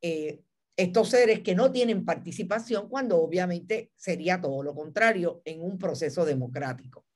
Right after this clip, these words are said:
Eh, llama la atención que esa sea, eh, la política que quieran implementar. Ahora bien, Jesús Vélez Vargas,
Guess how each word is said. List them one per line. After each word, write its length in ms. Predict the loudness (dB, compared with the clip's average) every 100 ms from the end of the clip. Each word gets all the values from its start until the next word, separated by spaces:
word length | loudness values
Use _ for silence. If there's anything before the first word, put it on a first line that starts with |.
| _ _ _ _ _ _ _ _ _ _ -4
Eh, 360 | 0 0 -2 -2
llama 320 | 2 4 4
la 80 | 4
atención 500 | 2 0 2 2 0
que 100 | -6
esa 200 | -4 -6
sea, 560 | -2 -2 0 -2 -6 -16 _
eh, 160 | -12 -6
la 160 | -6 -2
política 460 | -2 -2 -2 -2
que 140 | -4 -8
quieran 320 | -2 -2 0
implementar. 760 | -4 -4 -4 -4 -6 -6 -8 -6
Ahora 260 | -2 0 0
bien, 440 | -2 -6 -6 -12 _ _ _ _ -4
Jesús 280 | 0 2 4
Vélez 260 | 6 4
Vargas, 520 | 4 2 2 -2 -2